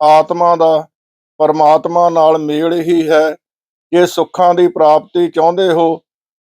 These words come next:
ਤਾਂ ਪਰਮੇਸ਼ਰ ਦਾ ਨਾਮ ਹਿਰਦੇ ਵਿੱਚ ਧਾਰ ਕੇ ਸਿਮਰਨ ਕਰੋ, ਨਹੀਂ ਤਾਂ ਜਨਮ ਮਰਨ ਦੇ ਚੱਕਰ ਵਿੱਚ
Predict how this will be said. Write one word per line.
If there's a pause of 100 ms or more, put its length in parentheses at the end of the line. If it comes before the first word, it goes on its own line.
ਤਾਂ
ਪਰਮੇਸ਼ਰ
ਦਾ
ਨਾਮ (540)
ਹਿਰਦੇ
ਵਿੱਚ
ਧਾਰ
ਕੇ (600)
ਸਿਮਰਨ
ਕਰੋ, (460)
ਨਹੀਂ
ਤਾਂ
ਜਨਮ
ਮਰਨ
ਦੇ (560)
ਚੱਕਰ
ਵਿੱਚ